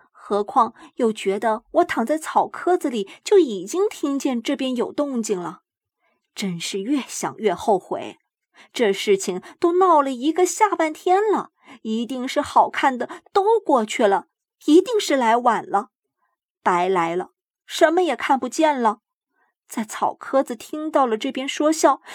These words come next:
为什么不就立刻跑来看呢？越想越后悔，自己和自己生气。等到了老胡家的窗前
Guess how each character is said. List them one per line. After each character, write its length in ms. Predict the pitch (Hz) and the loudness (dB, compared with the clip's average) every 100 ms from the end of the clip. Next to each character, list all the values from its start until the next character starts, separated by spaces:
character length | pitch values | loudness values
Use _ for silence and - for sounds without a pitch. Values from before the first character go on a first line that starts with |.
| - _ | -20 _
为 120 | 453 | 0
什 180 | 539 349 | 0 0
么 120 | 330 | 0
不 160 | 349 320 | 0 0
就 240 | 415 - _ | 0 -2 _
立 180 | - 539 | -8 -6
刻 240 | 392 - - | -6 -6 -6
跑 300 | - - 196 | -6 -4 -4
来 160 | 220 | -6
看 260 | - - 415 494 349 | -6 -2 0 0 -4
呢？ 280 | 254 196 208 _ _ _ _ _ _ _ _ | -4 -6 -8 _ _ _ _ _ _ _ _
越 280 | 254 285 226 | -4 -4 -4
想 280 | - - 165 | -8 -10 -8
越 180 | 202 175 | -2 -2
后 240 | - 175 | -2 -6
悔， 400 | 165 - - - _ _ _ - - | -6 -10 -14 -16 _ _ _ -20 -12
自 220 | - 226 | -4 -2
己 180 | 190 180 | -2 -2
和 180 | 185 | -2
自 180 | 208 269 | -4 -4
己 160 | 208 190 | -2 -2
生 280 | - 269 285 | 0 -4 -4
气。 360 | - 330 392 _ _ _ - _ | -2 -4 -4 _ _ _ -20 _
等 200 | - 160 | -4 -4
到 160 | 185 196 | 0 -2
了 120 | 165 | -2
老 220 | 170 160 | -4 -6
胡 240 | 156 - 202 | -6 0 0
家 240 | - 262 | 2 -2
的 100 | 254 | -2
窗 300 | 208 294 302 | -2 0 0
前 320 | 311 233 220 | -2 -2 -4